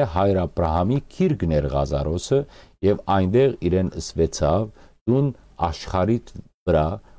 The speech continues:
ու բարիքներդ վայելեցիր»։ Մինչ այդ աղքատ Ղազարոսը, ը, չունեցավ, և աղքատ Ղազարոսը արժանացավ Հայր Աբրահամի քիրկը լալու և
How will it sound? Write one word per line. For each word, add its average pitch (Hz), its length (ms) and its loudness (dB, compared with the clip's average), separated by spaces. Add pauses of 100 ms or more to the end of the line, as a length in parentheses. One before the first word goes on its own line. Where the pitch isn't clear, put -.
(140)
ու 117 180 0
բարիքներդ 85 840 -2
վայելեցիր»։ 87 840 0 (500)
Մինչ 98 240 0
այդ 82 260 -2 (140)
աղքատ 107 580 -2
Ղազարոսը, 78 760 0 (480)
ը, 87 160 -2 (960)
չունեցավ, 90 680 0 (640)
և 185 200 4 (280)
աղքատ 101 580 -2
Ղազարոսը 85 760 2 (260)
արժանացավ 85 920 0
Հայր 87 300 2
Աբրահամի 80 580 0
քիրկը 110 540 2
լալու 98 400 0 (400)
և 85 240 -2